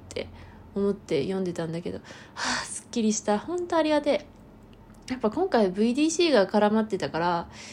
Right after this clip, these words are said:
しかもなんかめちゃくちゃ規模をでかくしまくったやん。ロイヤルソーダアカデミーを出すとか。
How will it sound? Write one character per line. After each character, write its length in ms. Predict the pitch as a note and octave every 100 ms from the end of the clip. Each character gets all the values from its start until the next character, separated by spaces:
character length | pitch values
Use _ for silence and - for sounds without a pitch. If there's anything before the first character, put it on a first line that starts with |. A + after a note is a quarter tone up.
| - -
し 140 | -
か 100 | C4+
も 140 | B3 G#3
な 100 | G#3
ん 40 |
か 100 | G3
め 120 | F#3
ち 80 | A#3+
ゃ 40 |
く 60 | C#4
ち 80 | D#4
ゃ 20 |
規 180 | D#4 D4
模 120 | D4+
を 60 | G3+
で 120 | G#3
か 140 | A3+
く 60 | A#3+
し 140 | -
ま 100 | G#3
く 80 | G#3+
っ 40 | - -
た 80 | B3+
や 140 | G3
ん。 200 | D3+ F3 - - - - -
ロ 180 | G3+ A3
イ 80 | A#3+
ヤ 80 | A3
ル 80 |
ソ 200 | A3 A3
ー 20 | G3+
ダ 320 | G3+ G3+ G3+
ア 60 |
カ 140 | F3+ G3+
デ 120 | F3+
ミ 220 | F3+ E3
ー 20 |
を 40 | D#3
出 140 | F3
す 80 | -
と 60 | -
か。 200 | -